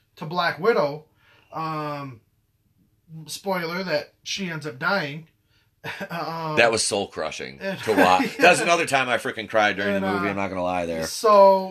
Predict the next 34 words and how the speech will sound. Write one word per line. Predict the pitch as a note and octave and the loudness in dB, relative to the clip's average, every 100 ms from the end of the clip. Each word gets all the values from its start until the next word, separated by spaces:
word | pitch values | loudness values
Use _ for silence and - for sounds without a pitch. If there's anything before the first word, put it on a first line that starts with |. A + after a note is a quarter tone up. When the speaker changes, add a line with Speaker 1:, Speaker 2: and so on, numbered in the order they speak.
| F#3 | -6
Speaker 1:
when | F#3+ E3 | -6 -6
she, | - A#3+ A#3+ A3+ G#3 F#3+ - A3 | -6 -2 -2 -2 -4 -10 -2 0
and | G#3 G3 | 2 2
so, | A#3 G#3+ G#3 | 4 4 4
you | F#3+ | -2
know, | G#3 G3+ F#3+ F#3+ F#3 | -2 0 -2 -6 -6
the, | |
it | G#3 | -4
was | G3 | -2
already | G3+ G3 | 0 0
in | F#3 | -2
the | F3 | -4
works | F3 F#3+ - | -4 -4 -6
that | F3+ | -8
they're | F#3+ | -8
gonna | F3 F3+ | -6 -8
do | D#3 E3+ E3 D#3 - _ _ | -6 -6 -6 -10 -16 _ _
a, | E3 E3 D#3+ | -10 -6 -4
uh, | D3+ C#3+ B2+ _ - _ _ _ | -4 -6 -12 _ -20 _ _ _
a | D#3+ F#3 - - | -8 -8 -10 -12
standalone | - G#3+ G3 F#3 F#3 | -2 0 0 0 -2
movie | F3+ F3+ F3 | -2 -4 -8
for | - D#3+ | -8 -4
her, | A#3 A#3+ G#3+ G#3 - - - - | 2 4 4 2 -12 -20 -20 -16
and | F3+ F#3 F3+ F3+ F3+ F3 - | -8 -4 -4 -2 -4 -6 -6
I | F3+ | -6
think | - C4 C#4 | -4 -4 -2
it's | A#3+ - | -2 -2
supposed | A3+ - | -2 -4
to | |
come | - G#3 | -6 -2
out | G3 D#3+ | -2 0
next | F#3 - - | -4 -4 -8
year. | A3 B3 F#3+ E3+ | -2 0 0 -2